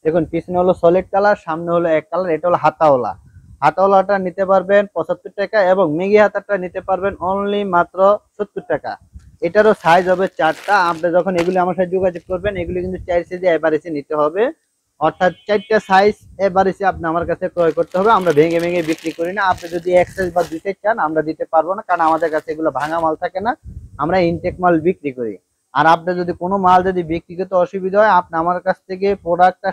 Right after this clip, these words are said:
সরাসরি নিয়ে এসে আপনি access করে নিতে পারবেন, সেটা আমাদের কোনো সমস্যা নেই। হয়তো আপনি এই প্রোডাক্টটি নিয়ে অন্য একটি design আপনি নিতে পারবেন।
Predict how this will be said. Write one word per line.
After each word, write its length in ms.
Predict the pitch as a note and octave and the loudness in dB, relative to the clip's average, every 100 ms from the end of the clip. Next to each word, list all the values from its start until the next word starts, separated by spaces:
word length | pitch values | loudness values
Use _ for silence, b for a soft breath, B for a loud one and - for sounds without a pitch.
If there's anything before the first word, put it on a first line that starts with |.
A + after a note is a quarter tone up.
| - | -2
সরাসরি 480 | F3 F3 F#3 F3+ F#3+ | -2 -2 -4 -6 -6
নিয়ে 220 | F3 F#3 F3 F3+ | -6 -8 -6 -6
এসে 200 | - F#3+ A#2 _ - - _ E3 | 0 0 -2 _ -20 -20 _ -2
আপনি 140 | F#3 G3+ | 0 2
access 320 | E3 - E3+ - | 0 0 -6 -4
করে 140 | F3+ E3+ | -6 -2
নিতে 160 | D#3+ D#3+ D3+ | -2 -2 0
পারবেন, 240 | E3 E3+ G3 | 0 0 -4
সেটা 160 | E3 F3+ E3 | -2 0 2
আমাদের 200 | E3 D#3 | 2 0
কোনো 100 | E3 D3 | -4 -6
সমস্যা 320 | E3+ D3+ - B2+ | -6 -6 -6 -8
নেই। 100 | A2 G2+ | -10 -6
হয়তো 180 | D#3+ F3+ F3+ | -2 0 -2
আপনি 120 | F3+ | -2
এই 60 | F3 | -6
প্রোডাক্টটি 340 | F3 F3 E3+ F#3+ | -4 -4 -4 -6
নিয়ে 120 | F#3+ G3+ | -6 -6
অন্য 120 | E3 E3+ | -6 -6
একটি 140 | E3 D#3+ | -8 -6
design 220 | D#3 D#3 D#3+ | -4 -2 -2
আপনি 120 | D#3 D3+ | -2 -4
নিতে 180 | D#3 C#3+ - | -6 -4 -6
পারবেন। 260 | A#2 G2+ | -8 -10